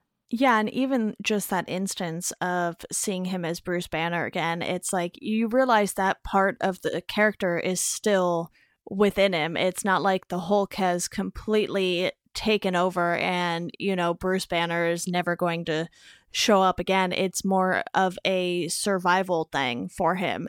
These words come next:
at this point. He knows his chances of survival are probably way better as the Hulk than they are as Bruce Banner on a planet like this. And, you know, we have two more issues left to talk about, but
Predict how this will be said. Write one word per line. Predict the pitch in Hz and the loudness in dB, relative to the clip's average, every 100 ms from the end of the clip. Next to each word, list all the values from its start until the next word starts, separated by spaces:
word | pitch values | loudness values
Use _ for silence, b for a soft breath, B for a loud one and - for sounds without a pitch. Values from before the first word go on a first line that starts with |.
| - | 0
at | 190 - | 0 0
this | 170 - | -2 -2
point. | 185 170 175 | -4 -4 -4
He | 170 208 | -2 0
knows | 190 185 180 180 - | 2 2 2 0 -4
his | - 185 208 190 | -8 0 0 0
chances | - 196 190 185 175 | -2 -2 -2 -2 -2
of | - 180 175 | -2 -2 -2
survival | - 196 185 175 180 175 175 | -2 -2 2 0 2 0 0
are | 165 | -2
probably | 180 170 175 180 170 - _ _ _ _ _ _ | -4 -4 -4 -4 -4 -6 _ _ _ _ _ _
way | 208 196 233 226 | -2 4 8 8
better | 196 175 156 143 | 6 2 2 2
as | 175 175 | 0 0
the | 175 | 0
Hulk | 175 190 170 - - B B B | 4 4 2 -6 -20 B B B
than | - 196 | 0 2
they | 185 | 2
are | - 180 175 165 170 175 b b b _ _ - | 2 2 4 2 0 -4 b b b _ _ -2
as | 185 170 175 - | 2 2 0 -6
Bruce | - 202 190 | 0 2 2
Banner | 185 180 170 160 | 2 2 2 2
on | 175 | 2
a | 175 | 0
planet | - 202 185 170 156 - _ - | -2 0 0 0 -2 -6 _ -4
like | 185 165 - | 0 0 2
this. | 190 135 85 - - | 2 2 0 -4 -4
And, | - 190 180 175 175 - _ - B B - | -2 0 0 -2 -4 -10 _ -20 B B 0
you | 226 | 2
know, | 208 185 175 - - - _ _ - | 4 4 2 -4 -18 -20 _ _ -6
we | 214 226 | 0 2
have | 220 220 202 - | 4 2 0 -6
two | - 277 | 0 2
more | 262 247 | 4 4
issues | - 208 - 196 180 180 | 4 2 2 0 0 0
left | 185 170 175 | 2 2 0
to | 185 | -6
talk | 196 180 - | -2 -2 -2
about, | 175 165 - | -4 -2 -2
but | - 180 175 | 0 0 0